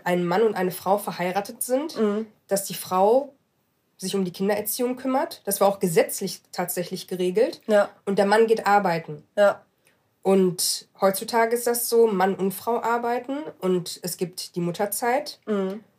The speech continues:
Speaker 1: Und jetzt wollen die auch eine generelle
Speaker 2: Also
Speaker 1: El-
Speaker 2: Mutterschaftsurlaub.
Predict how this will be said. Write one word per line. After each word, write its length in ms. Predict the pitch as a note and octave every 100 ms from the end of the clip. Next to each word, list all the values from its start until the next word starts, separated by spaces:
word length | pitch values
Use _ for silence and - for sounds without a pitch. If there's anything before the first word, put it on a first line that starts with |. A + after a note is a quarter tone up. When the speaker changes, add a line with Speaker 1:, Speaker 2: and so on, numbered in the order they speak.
| _ _ -
Speaker 1:
Und 260 | G#3+ G#3
jetzt 240 | G#3+ G#3 A3
wollen 240 | A3+ A#3+
die 180 | A#3 A#3+
auch 340 | A3 A#3 A#3+
eine 680 | - A#3 A#3 A#3+ A#3+ A#3+ A#3 _ -
generelle 340 | A3 C4 G3+
Speaker 2:
Also 120 | G3+
Speaker 1:
El- 60 | G3+
Speaker 2:
Mutterschaftsurlaub. 880 | F#3+ G3 F3+ F3+ - - F3+ F3+